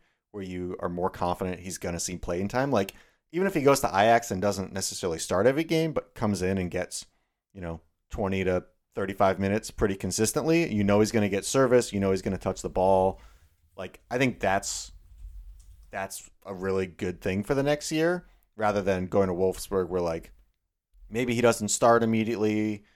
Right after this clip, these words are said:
uh, and maybe when he gets in, you know, they're, you know, holding on to leads or, you know, defending a lot and he doesn't see a lot of the ball, uh, and he's just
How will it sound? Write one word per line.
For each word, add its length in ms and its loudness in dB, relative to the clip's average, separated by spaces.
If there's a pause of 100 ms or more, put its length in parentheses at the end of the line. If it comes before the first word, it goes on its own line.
(240)
uh, 300 -4
and 100 -2
maybe 220 2
when 140 2
he 80 -4
gets 320 -2
in, 180 0
you 100 -2
know, 160 -2
they're, 360 -2 (320)
you 60 -16
know, 100 -8
holding 320 0
on 160 0
to 100 -8
leads 540 -4
or, 320 -2
you 60 -12
know, 100 -8
defending 440 -4
a 60 -2
lot 220 -2
and 80 -6
he 60 -8
doesn't 240 -4
see 140 -4
a 60 -2
lot 160 -2
of 60 -10
the 60 -8
ball, 440 -2 (580)
uh, 280 -8
and 200 -4
he's 160 -10
just 200 -10